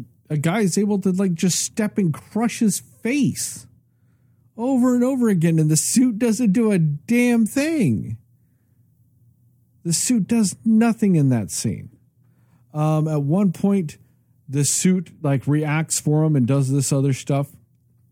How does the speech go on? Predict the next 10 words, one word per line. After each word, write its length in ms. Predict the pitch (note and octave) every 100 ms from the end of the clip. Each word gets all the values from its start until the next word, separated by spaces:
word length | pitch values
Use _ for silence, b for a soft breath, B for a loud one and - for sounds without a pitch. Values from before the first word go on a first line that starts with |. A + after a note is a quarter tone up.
| _ _ _ _ _ _ _ _ _ _ _ _ _ _ _ _ _ _ _ _ _ _ -
The 240 | C#3+ C#3+
suit 260 | C3+ F3 F3
doesn't 300 | E3+ D#3 E3
react 400 | E3 E3 F3 -
when 140 | E3
there's 180 | F3+ D#3
a 80 | B2+
powered, 640 | - - E3+ F#3+ F3+ C#3+ - _ _
you 140 | D#3 D3+
know, 380 | C3+ A#2 A2+